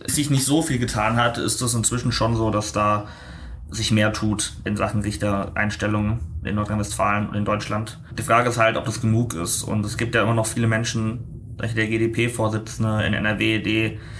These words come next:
trotzdem sagen, wir haben, das ist eine Gefahr für den Rechtsstaat, dass wir immer noch zu wenige Richter haben, weil wir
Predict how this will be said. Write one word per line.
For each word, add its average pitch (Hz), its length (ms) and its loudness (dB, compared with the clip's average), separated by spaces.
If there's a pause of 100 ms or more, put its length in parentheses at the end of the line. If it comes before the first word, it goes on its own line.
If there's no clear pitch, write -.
(280)
trotzdem 143 320 2
sagen, 113 240 6
wir 113 80 2
haben, 110 500 0
das 113 160 0
ist - 80 2
eine 117 120 2
Gefahr 107 260 4
für 113 80 0
den 107 60 0
Rechtsstaat, 101 500 -2
dass 101 100 -8
wir - 80 -4
immer 110 80 0
noch 117 120 2
zu 104 120 -2
wenige 101 300 0
Richter 101 260 -2
haben, 101 240 0
weil 101 140 0
wir 104 160 -2